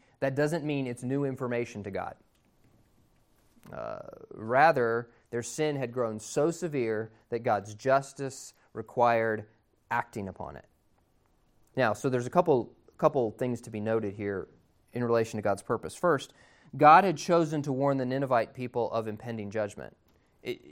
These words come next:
as I, as I alluded to earlier, implicit in that notification is a call to repentance. That's the reason he sent a prophet.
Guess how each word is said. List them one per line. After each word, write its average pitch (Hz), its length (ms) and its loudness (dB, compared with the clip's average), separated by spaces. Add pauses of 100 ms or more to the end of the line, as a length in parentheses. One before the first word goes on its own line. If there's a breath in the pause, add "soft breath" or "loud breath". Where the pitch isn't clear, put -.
(180)
as 139 140 -4
I, 135 140 4
as 143 180 -2
I 147 80 4
alluded 147 300 0
to 139 120 -2
earlier, 139 380 2
implicit 143 800 -4
in 127 140 -8
that 123 160 -6
notification 131 840 -6
is 135 460 -2
a 120 80 -4
call 110 260 -6
to 104 120 -12
repentance. 95 560 -12
That's 110 280 0
the 101 80 -6
reason 107 300 -4
he 101 80 -14
sent 101 240 -4
a - 60 -16
prophet. - 340 -6